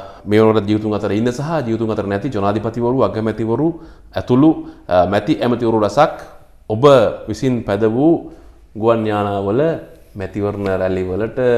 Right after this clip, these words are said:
වේදිකා වලට ගොඩ වැදිලා තියෙනවා. අන්න ඒ මතකය අපි අවදි කරමු. ආර් පී ප්‍රේමදාස මහත්මයාගේ ඉඳලා මතකයක් ඔබට තියෙනවා.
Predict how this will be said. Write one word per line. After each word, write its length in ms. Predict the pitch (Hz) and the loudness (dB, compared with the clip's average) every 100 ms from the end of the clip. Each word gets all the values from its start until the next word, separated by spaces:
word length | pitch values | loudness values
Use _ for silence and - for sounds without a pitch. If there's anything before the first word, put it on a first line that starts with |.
| 107 | 0
වේදිකා 580 | 101 95 98 92 95 95 | -2 -4 -6 -6 -4 -4
වලට 340 | 95 101 101 123 120 | -4 -6 -4 -2 0
ගොඩ 140 | 104 101 | 0 -2
වැදිලා 280 | 107 98 120 | -2 -2 -2
තියෙනවා. 380 | 117 110 90 71 - - - - - | -2 -4 -4 -10 -20 -20 -20 -16 -8
අන්න 180 | 113 | -4
ඒ 60 | 107 | -2
මතකය 320 | 101 107 98 | -4 -6 -8
අපි 180 | 95 95 | -6 -6
අවදි 220 | 87 87 | -6 -8
කරමු. 280 | 82 80 67 - - - - | -10 -12 -14 -20 -20 -20 -8
ආර් 140 | - 98 | -2 0
පී 80 | 101 | 0
ප්‍රේමදාස 200 | 104 107 | -2 -2
මහත්මයාගේ 520 | 104 104 104 101 101 | -6 -6 -6 -4 -4
ඉඳලා 220 | 98 95 | -2 -4
මතකයක් 320 | 92 101 95 | -6 -8 -8
ඔබට 200 | 90 95 | -8 -8
තියෙනවා. 280 | 90 87 - | -8 -8 -12